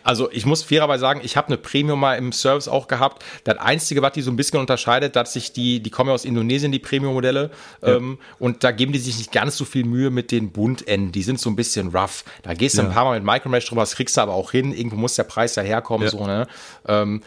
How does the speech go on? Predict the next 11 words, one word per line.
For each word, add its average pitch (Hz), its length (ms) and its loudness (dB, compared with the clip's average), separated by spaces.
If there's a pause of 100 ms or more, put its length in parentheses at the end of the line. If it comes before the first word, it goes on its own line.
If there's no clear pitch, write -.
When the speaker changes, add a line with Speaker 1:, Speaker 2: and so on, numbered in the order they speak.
(160)
Speaker 1:
aber 107 220 2
ansonsten, 107 760 -2
äh, 98 360 0 (360)
no 110 160 4
front 110 400 -2
gegen 107 280 0
Ibanez 101 300 2
Premium, 92 440 -8
um - 20 -12
Gottes - 340 -10
Willen. 78 220 -10